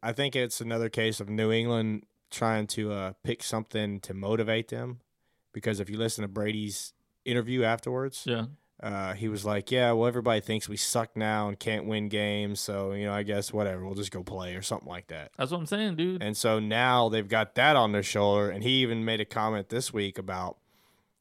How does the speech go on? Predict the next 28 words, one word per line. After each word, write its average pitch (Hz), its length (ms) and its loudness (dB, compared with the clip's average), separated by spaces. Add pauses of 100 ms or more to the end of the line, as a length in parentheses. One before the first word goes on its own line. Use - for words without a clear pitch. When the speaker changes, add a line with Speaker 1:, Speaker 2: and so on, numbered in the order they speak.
(120)
Speaker 1:
'cause 107 160 0
they're 104 200 -2
underdogs 113 680 2
by 98 80 -4
three 107 220 -2
points 113 500 -2 (100)
in 101 120 -10
Vegas, 107 520 -4 (140)
and 107 100 -8
he's 104 140 -2
like, 98 160 0
"Oh, 104 220 4
well, 98 260 -2 (400)
I - 80 -6
guess 107 260 2
we 110 100 -4
see 107 220 -2
what 101 140 2
everyone 98 300 0
thinks 107 280 -4
about 92 300 -8
us. 92 220 -8
I 95 40 -8
guess 98 240 -4
we'll 98 80 -10
just 92 220 -10
go 87 160 -10
play." 90 400 -8